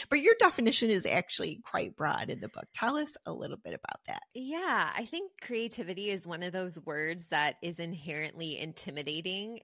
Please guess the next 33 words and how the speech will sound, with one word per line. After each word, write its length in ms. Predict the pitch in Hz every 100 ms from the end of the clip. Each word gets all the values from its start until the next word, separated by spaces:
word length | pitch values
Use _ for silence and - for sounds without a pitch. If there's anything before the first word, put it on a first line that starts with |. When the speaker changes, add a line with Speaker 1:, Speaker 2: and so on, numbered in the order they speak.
| 165
Speaker 2:
and 220 | 160 156
that 400 | 151 143 143 - _ -
women 360 | 170 165 170
feel 800 | 175 - 160 156 151 151 147 165 - _ _ _ _ _ _
too 260 | - 214 214
scared 580 | - - 185 180 185 180
to 120 | 247
claim 480 | - - 170 165 185
for 200 | - 156
themselves 800 | 135 143 165 147 131 127 156 160
because 320 | 165 - 185 165
they 120 | 165
have 220 | 165 165
so 260 | - 185 175
many 240 | 185 180
preconceived 760 | 170 180 160 170 165 165 139 160
notions 640 | 143 156 - 139 135 139 - -
about 580 | 156 147 139 143 139 -
what 120 | 151
it 120 | 165
means 420 | 170 214 240 233
to 100 | -
be 120 | 160
creative 500 | 139 - 147 135 135
or 80 | 135
what 140 | 139 143
it 100 | -
means 240 | 170 180
Speaker 1:
Yeah. 60 | -
Speaker 2:
to 80 | 165
create 300 | - 151 143 -
art. 320 | 143 139 131
Or 440 | - 147 139 139